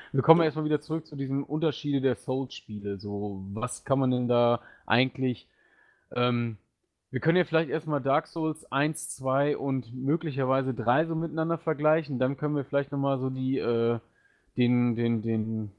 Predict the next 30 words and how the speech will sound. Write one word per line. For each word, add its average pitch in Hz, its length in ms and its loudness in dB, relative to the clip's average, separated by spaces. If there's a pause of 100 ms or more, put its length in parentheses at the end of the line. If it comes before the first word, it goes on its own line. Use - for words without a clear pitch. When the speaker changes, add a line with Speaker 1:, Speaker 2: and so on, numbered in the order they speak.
Speaker 1:
den 117 180 2
Bogen 135 300 2
spannen 135 420 0
zu 123 180 -4
Demon's 170 500 -2
Souls 175 300 2
und 123 120 0
da 127 120 4
noch 156 80 0
mal 151 160 2
irgendwie 156 300 0
und 123 140 2
dann 127 180 2
vielleicht 131 300 0
noch 135 60 0
mal 127 140 0
zuletzt, 123 480 0
weil 120 120 -2
es - 100 -10
ja 123 100 -2
mit 127 200 0
am 117 120 -2
aktuellsten 120 580 -4
ist, 120 100 -6
vielleicht 117 180 -4
noch 120 60 -4
mal 113 160 -2
zu 107 160 -4
Bloodborne 101 480 -2
spannen, 113 420 -4